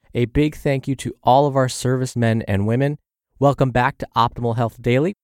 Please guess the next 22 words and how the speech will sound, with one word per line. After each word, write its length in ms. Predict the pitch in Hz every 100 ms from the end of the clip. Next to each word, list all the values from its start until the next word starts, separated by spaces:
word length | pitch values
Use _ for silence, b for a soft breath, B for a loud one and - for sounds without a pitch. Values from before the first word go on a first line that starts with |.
| _
where 120 | 113
I 40 | 117
act 200 | 107 117
as 140 | 101
your 180 | 110 151
narrator 400 | 151 147 156 151
of 140 | 127
the 80 | 107
best 380 | - 135 170 -
health 200 | 151 151
and 180 | 147 -
fitness 320 | 143 135 143
blogs 440 | - 135 131 135
where 140 | - -
I 20 |
cover 280 | - 95 87
fitness, 720 | - - 165 - 143 135 -
nutrition, 760 | 98 - 160 151 - 147 143 135
stress 460 | - - 143 147
management, 640 | 147 143 139 135 139 139 131
weight 340 | 104 117 -
management, 560 | 127 123 123 120 120